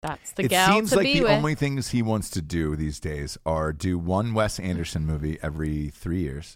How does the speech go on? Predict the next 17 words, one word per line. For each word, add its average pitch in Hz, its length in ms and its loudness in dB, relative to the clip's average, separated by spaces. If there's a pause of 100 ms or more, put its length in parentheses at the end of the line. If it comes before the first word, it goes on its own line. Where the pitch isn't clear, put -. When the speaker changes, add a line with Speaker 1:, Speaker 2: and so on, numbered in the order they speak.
(120)
Speaker 1:
Right. 156 300 -2 (140)
Speaker 2:
Which - 240 -8
I - 60 -4
just 82 180 -6
saw 92 80 2
the 85 80 0
trailer 82 300 -4
for 82 100 -10
the 78 80 -8
new 71 140 -6
one. 78 180 -6 (400)
He 82 220 -8
is 78 100 -8
in 76 160 -8
it. 95 240 -10 (180)
Speaker 1:
Mm-hmm. 202 360 -4 (480)
Speaker 2:
Um, 78 560 -4